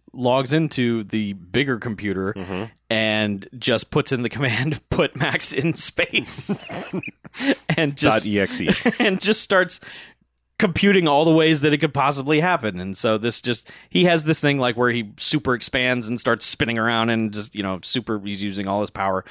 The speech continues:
Speaker 2: Mm-hmm.
Speaker 1: So, yes, this robot is now putting into play some way to get Max into space. And then luckily, like, pretty much the next day,
Speaker 2: Mm-hmm.
Speaker 1: Tom Skerritt's like, "So they're gonna test the, uh, the engines on the shuttle.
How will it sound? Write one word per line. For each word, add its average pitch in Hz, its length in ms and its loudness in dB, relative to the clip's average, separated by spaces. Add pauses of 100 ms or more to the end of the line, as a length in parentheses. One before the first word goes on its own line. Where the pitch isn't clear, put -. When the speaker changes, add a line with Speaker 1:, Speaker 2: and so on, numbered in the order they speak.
Speaker 2:
Mm-hmm. 92 160 -10
Speaker 1:
So, 208 280 4 (300)
yes, 208 300 0 (160)
this 190 180 2
robot 185 400 4
is 147 140 2
now 151 180 2
putting 170 280 2
into 135 180 -2
play 123 540 0 (280)
some 165 420 2
way 143 280 4
to 127 100 -4
get 131 200 0
Max 127 280 -2
into 120 180 -4
space. 107 420 0
And 127 200 -2
then 139 160 -2
luckily, 147 680 2 (440)
like, 147 220 0
pretty 403 160 0
much 185 220 -2
the 135 80 -2
next 120 360 -4
day, 110 440 -2 (200)
Speaker 2:
Mm-hmm. 95 280 -10 (120)
Speaker 1:
Tom 170 200 2
Skerritt's 147 400 0
like, 123 400 0 (500)
"So 254 180 2
they're 247 100 4
gonna 233 180 4
test 214 340 2
the, 165 240 6
uh, 131 380 6
the 123 200 2
engines 127 380 2
on 113 160 2
the 110 80 -2
shuttle. 107 560 2